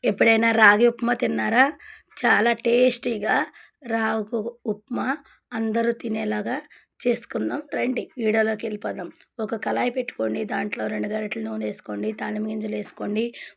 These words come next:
ఉల్లిపాయ, పచ్చిమిరకాయ, కరివేపాకు, మామూలుగా బొంబాయి రవ్వ ఉప్మా లాగే దాంట్లో కొంచెం రాగి పిండి యాడ్ చేసుకుంటాం అనమాట. అదంతా ఏగిపోయాక కొంచెం ఏదైనా దోరగా ఏగిపోవాలి, ఉల్లిపాయలు పచ్చివాసన లేకుండా. దోరగా వేగిపోయాక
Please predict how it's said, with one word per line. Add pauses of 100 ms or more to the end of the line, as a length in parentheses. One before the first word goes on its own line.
ఉల్లిపాయ,
పచ్చిమిరకాయ,
కరివేపాకు, (480)
మామూలుగా
బొంబాయి
రవ్వ
ఉప్మా
లాగే (140)
దాంట్లో
కొంచెం
రాగి
పిండి
యాడ్
చేసుకుంటాం
అనమాట. (540)
అదంతా (140)
ఏగిపోయాక (560)
కొంచెం
ఏదైనా
దోరగా
ఏగిపోవాలి,
ఉల్లిపాయలు
పచ్చివాసన
లేకుండా. (460)
దోరగా
వేగిపోయాక